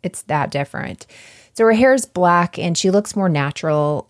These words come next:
not really flamboyantly rich like she had looked for so long before. The P I that Rob hired even said he couldn't believe Nancy was the same person he surveilled and that her looks had changed dramatically. Prosecutors allege that Nancy spent months planning the murder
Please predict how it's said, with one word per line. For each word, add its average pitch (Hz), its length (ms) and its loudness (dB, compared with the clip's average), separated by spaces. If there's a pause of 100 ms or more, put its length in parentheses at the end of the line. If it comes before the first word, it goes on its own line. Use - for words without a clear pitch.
not 180 460 -2
really 160 360 0
flamboyantly 151 720 -2
rich 135 360 -2
like 170 180 0
she 190 120 -2
had 170 120 0
looked 160 240 -2
for 147 260 -6
so 143 240 -2
long 139 220 -4
before. 180 560 -4 (560)
The 202 80 -4
P 233 220 0
I 226 100 6
that 220 160 2
Rob 165 220 2
hired 180 640 0
even 180 260 -2
said 165 220 -2
he 185 80 -8
couldn't 175 260 -4
believe 180 460 2
Nancy 165 280 0
was 147 160 -4
the 147 100 -6
same 147 240 -4
person 143 500 -6
he 190 120 2
surveilled 147 640 0
and 156 140 -2
that 151 80 0
her 156 120 2
looks 147 340 -6
had 175 160 -4
changed 147 540 -6 (100)
dramatically. 139 800 -6 (800)
Prosecutors 247 540 0
allege 185 320 2
that - 120 -6
Nancy 170 260 -6
spent - 320 -8
months 180 480 2
planning 156 340 -4
the 151 80 -4
murder 135 500 -2